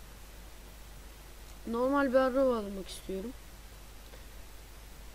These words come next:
Bir dakika. Arrow kalmadı bize. Heh. Şöyle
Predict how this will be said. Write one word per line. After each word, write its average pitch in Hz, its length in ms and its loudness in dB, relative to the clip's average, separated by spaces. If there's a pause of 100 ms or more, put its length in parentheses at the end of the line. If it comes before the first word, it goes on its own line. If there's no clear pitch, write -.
(1500)
Bir 185 80 0
dakika. - 360 -2 (1800)
Arrow 240 460 6
kalmadı 208 320 0
bize. 190 420 -8
Heh. 202 80 -8 (2250)
Şöyle 294 680 12